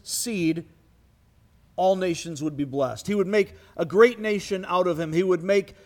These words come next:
many nations out of him. And we see that historically true. But there's the seed, the serpent crusher, the Messiah, would come through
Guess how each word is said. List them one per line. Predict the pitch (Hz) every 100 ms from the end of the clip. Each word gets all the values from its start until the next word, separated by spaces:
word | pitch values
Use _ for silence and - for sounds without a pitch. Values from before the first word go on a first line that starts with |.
| _
many | - 185 226 226
nations | 202 196 - 180 160 123
out | - 190
of | 185 165
him. | 165 139
And | 143 160
we | 175 143 -
see | - - 240
that | 214 208
historically | 170 185 - - 233 269 254 254 214
true. | - - 262 226 160 170 - _ _ _ _ _ _ _ - - 302 - _ _ _ _ _ _ _ _ - _ _ _ _ _ -
But | 147
there's | 165 147 131 - - _
the | -
seed, | 139 - 180 139 123 107 - _ _ _ _ _ _ _ _ _ _ _ _ _ _ _ _ _ 147
the | 160
serpent | - - 202 190 175
crusher, | - 196 147 165 160
the | 160
Messiah, | 165 160 - 214 180 156 143 139 - _ _ _ _ _ -
would | 185 143
come | 160 220 208
through | - 202 196